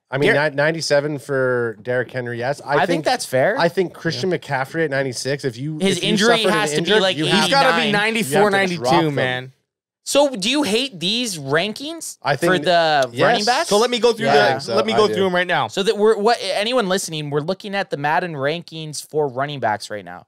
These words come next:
Speaker 2: Yeah.
Speaker 3: Starting with Derrick Henry.
Speaker 2: Derrick Henry, ninety-seven. Christian McCaffrey. I'm just gonna go through 'em and then we'll have our
Speaker 3: Hey, I, okay, yeah,
Speaker 2: Okay?
Speaker 3: yeah, yeah.
Speaker 2: McCaffrey, ninety-six. Nick Chubb, ninety-six.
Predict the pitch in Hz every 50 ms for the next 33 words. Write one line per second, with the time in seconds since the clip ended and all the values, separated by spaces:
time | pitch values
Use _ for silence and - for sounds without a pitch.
0 | _ _ - 139 123 95 _ _ _ _ - - 165 165 165 165 160 147 113 135
1 | 123 117 104 - 87 69 60 64 _ _ _ - 156 165 180 170 - 185 185 180
2 | 185 180 175 165 165 160 147 147 135 - 156 147 123 113 98 85 76 _ _ _
3 | _ _ _ _ - 165 151 - - - 185 185 175 175 - _ - 135 147 147
4 | - - 147 147 147 147 - - 143 127 120 113 - 143 160 175 170 - 190 185
5 | 170 180 165 - - 180 180 170 160 156 156 151 151 151 139 139 143 131 139 135
6 | 131 127 202 226 220 196 185 - - - 151 131 131 107 95 98 117 123 - 123
7 | 127 135 - 143 147 120 - - 117 131 - - 165 170 170 165 165 165 170 160
8 | 156 156 151 143 135 127 - 156 147 127 - - - 135 147 156 151 _ - -
9 | 180 180 170 151 127 113 123 135 135 135 127 127 117 - - 147 143 - - -
10 | - - -